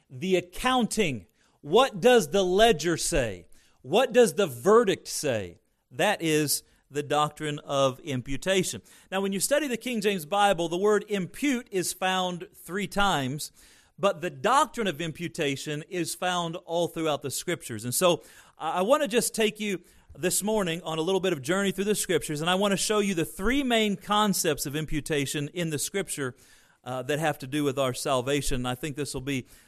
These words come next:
a blessing to all of us. And again, if you're here and you're not saved, I pray today would be the day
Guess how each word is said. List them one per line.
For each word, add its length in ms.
a 80
blessing 380
to 60
all 220
of 100
us. 160
And 60
again, 220
if 100
you're 80
here 160
and 80
you're 140
not 260
saved, 420
I 80
pray 280
today 340
would 160
be 120
the 100
day 400